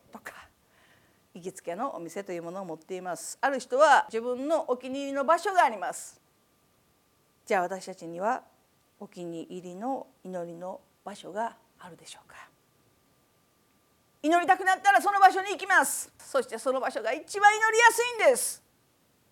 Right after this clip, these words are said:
という場所がありますか？決まっ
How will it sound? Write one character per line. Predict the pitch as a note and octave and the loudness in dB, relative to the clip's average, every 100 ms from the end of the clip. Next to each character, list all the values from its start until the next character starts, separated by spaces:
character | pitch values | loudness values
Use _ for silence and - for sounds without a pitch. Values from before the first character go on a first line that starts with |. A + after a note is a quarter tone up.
| _ _ _ _ - | _ _ _ _ -14
と | G3 | -10
い | G3+ | -6
う | D4 E4 _ - | -6 -6 _ -20
場 | |
所 | - - | -20 -12
が | F#3+ D4 _ _ _ _ | -6 -6 _ _ _ _
あ | - | -20
り | _ | _
ま | |
す | - | -18
か？ | - - _ _ _ _ _ _ _ _ _ _ _ _ _ _ _ _ _ _ _ _ _ _ _ _ _ | -16 -18 _ _ _ _ _ _ _ _ _ _ _ _ _ _ _ _ _ _ _ _ _ _ _ _ _
決 | - | -12
ま | G#3 | -8
っ | F3+ | -8